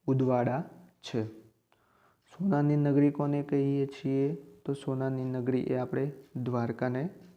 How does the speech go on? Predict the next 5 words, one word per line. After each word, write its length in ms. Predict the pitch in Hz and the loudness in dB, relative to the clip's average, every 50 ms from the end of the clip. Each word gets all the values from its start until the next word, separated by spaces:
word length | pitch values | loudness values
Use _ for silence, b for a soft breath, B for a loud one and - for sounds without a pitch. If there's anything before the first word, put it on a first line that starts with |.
| _ _ | _ _
કહીએ 400 | - - 131 127 127 127 123 120 | -4 -2 0 2 2 2 2 0
છીએ. 400 | 123 127 - - 113 117 113 113 117 - - - - _ _ _ _ _ _ _ _ _ _ _ _ _ _ _ _ _ _ _ _ _ _ _ _ _ _ _ _ _ _ - - - | -2 -6 -6 -6 -4 -4 -4 -6 -8 -10 -18 -20 -20 _ _ _ _ _ _ _ _ _ _ _ _ _ _ _ _ _ _ _ _ _ _ _ _ _ _ _ _ _ _ -14 -4 2
સોનાનો 480 | 151 143 143 151 160 160 165 165 165 165 | 4 4 6 6 4 4 4 4 4 4
હરિયાળો 520 | 143 139 156 143 135 139 139 139 202 208 | 2 2 2 4 4 4 4 4 2 2
બ-, 280 | 196 147 143 143 135 | 0 0 0 0 -2